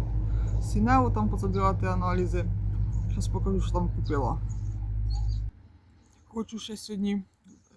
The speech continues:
е, залізти в морозилку, що в віранді. Там ще в Олежика було пару кусочків риби. То або запекти йому, або зварити якусь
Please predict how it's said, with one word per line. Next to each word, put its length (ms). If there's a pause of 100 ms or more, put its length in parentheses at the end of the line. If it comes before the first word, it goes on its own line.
е, 120
залізти 420
в 80
морозилку, 580
що 160
в 40
віранді. 460 (500)
Там 120
ще 140
в 80
Олежика 380 (380)
було 440 (160)
пару 220
кусочків 640
риби. 340 (1300)
То 120
або 280
запекти 480
йому, 200
або 360 (100)
зварити 420
якусь 380